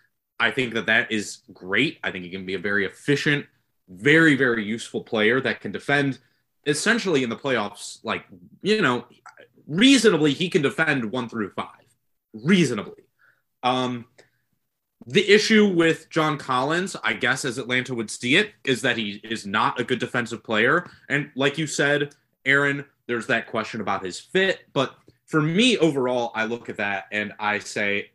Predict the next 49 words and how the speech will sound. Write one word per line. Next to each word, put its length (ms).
if 320
Atlanta 440
is 140
going 220
to 280
trade 300
John 300
Collins 320
for 120
Jeremy 300
Grant, 360
by 180
all 240
means, 440
do 220
it 120
immediately. 720
Don't 180
ask 260
any 160
questions 540
because 240
you're 80
getting 260
younger, 500
you're 120
getting 200
more 220
athletic, 640
you're 120
getting 200
more 180
efficient 500
on 80
the 160
offensive 520
end. 220
Yes, 300
there's 180
questions 440
about 160
the 80
fit. 260
Yes, 340
there's 160
questions 380
about 160
the 60
defense, 440